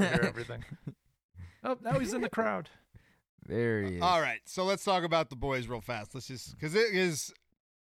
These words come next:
Speaker 3: it's such a good show, and it was
Speaker 2: Mm-hmm.
Speaker 3: such a good season
Speaker 2: Yep.
Speaker 3: that I, I don't know,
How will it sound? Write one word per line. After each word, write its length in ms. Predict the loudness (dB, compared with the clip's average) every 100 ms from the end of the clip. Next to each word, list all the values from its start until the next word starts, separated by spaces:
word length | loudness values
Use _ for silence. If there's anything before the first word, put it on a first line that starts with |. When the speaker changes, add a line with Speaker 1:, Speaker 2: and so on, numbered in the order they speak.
| _ _ _ _ _ _ _ -4
Speaker 3:
it's 200 | -4 -4
such 380 | -2 2 2 2
a 60 |
good 420 | 0 2 4 4
show, 640 | 2 0 4 4 4 0 -6 _ _ -2
and 80 | 2
it 40 |
was 140 | 4
Speaker 2:
Mm-hmm. 80 | 4
Speaker 3:
such 180 | 4 2
a 60 | -2
good 320 | 0 -2 -2
season 680 | -6 -6 -4 -2 -2 -4 -6 _ _ _
Speaker 2:
Yep. 160 | -2 0
Speaker 3:
that 160 | 0 -2 _ -14
I, 100 | -12 -4 -4
I 40 |
don't 480 | -4 0 2 2 0 _ _ _ _ _ _ _ _ _ -10
know, 840 | -4 -2 2 2 2 2 0 -4